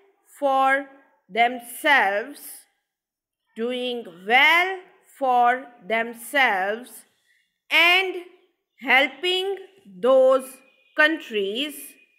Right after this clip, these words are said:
and helping those countries to prosper,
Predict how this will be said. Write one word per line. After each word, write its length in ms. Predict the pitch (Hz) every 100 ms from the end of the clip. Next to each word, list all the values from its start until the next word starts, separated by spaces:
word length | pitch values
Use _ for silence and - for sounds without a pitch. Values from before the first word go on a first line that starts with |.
| _ _ _ _ _ _ _
and 480 | 285 311 339 359 349 - _ _ _ -
helping 920 | 240 233 254 254 339 359 392 349 254 202
those 420 | 240 247 254 247 - _ _ _ -
countries 680 | 302 302 - 202 208 277 285 - _ _ -
to 200 | 339 339
prosper, 560 | 311 277 277 - 160